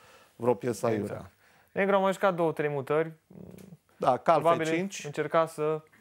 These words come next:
Speaker 2: profite de perechea de nebuni.
Speaker 1: Exact.
Speaker 2: Cal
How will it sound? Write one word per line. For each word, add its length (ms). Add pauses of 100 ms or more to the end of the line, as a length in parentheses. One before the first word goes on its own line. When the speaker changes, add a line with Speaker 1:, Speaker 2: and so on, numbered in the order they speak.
Speaker 2:
profite 340
de 140
perechea 320
de 80
nebuni. 460
Speaker 1:
Exact. 600 (1800)
Speaker 2:
Cal 200